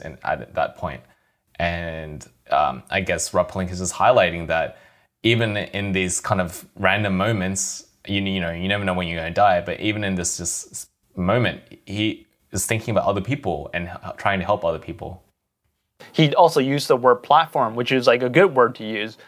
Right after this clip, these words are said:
Speaker 2: I think I just had, took issue
Speaker 1: Yeah.
Speaker 2: with the way that he used heroic and the way that he
Speaker 1: Lost
Speaker 2: described
Speaker 1: human
Speaker 2: it
Speaker 1: act.
Speaker 2: as if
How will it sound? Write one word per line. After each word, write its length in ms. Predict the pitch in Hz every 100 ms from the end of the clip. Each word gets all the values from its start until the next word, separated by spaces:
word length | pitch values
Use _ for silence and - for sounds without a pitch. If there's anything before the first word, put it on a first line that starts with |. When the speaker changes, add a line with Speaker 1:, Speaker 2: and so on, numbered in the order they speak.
| -
Speaker 2:
I 80 | -
think 220 | - 170
I 120 | 165 160
just 140 | 156
had, 160 | 165 165
took 180 | 160 139
issue 360 | 143 - 156
Speaker 1:
Yeah. 80 | 127
Speaker 2:
with 260 | 120 120 - _ _ _ _
the 120 | - 131
way 180 | 139
that 120 | 143 127
he 120 | 135
used 320 | 131 131 127
heroic 640 | - 120 123 139 92 - - -
and 80 | 127
the 60 | 123
way 140 | 127
that 100 | 131
he 80 | 127
Speaker 1:
Lost 20 | 131 110
Speaker 2:
described 340 | 92 123 127
Speaker 1:
human 240 | 113 98 -
Speaker 2:
it 20 |
Speaker 1:
act. 360 | 85 82 - 127
Speaker 2:
as 160 |
if 60 | 123